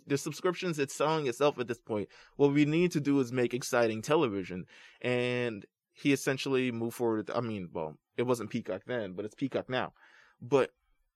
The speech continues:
that's what I think Raw is kind of missing, is this ex-,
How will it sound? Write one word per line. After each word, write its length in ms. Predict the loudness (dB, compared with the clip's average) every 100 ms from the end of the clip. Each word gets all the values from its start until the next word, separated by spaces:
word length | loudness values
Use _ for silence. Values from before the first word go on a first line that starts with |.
| _ _ _ _ _ -20 _ _ _ _ _ _ _
that's 200 | 0 6
what 120 | 8
I 100 | 8
think 240 | 6 -2 -4
Raw 360 | 0 4 4
is 100 | 2
kind 160 | -2 -4
of 80 | -4
missing, 420 | -4 -4 -4 -4
is 120 | -4
this 180 | -6 -6
ex-, 260 | -8 -10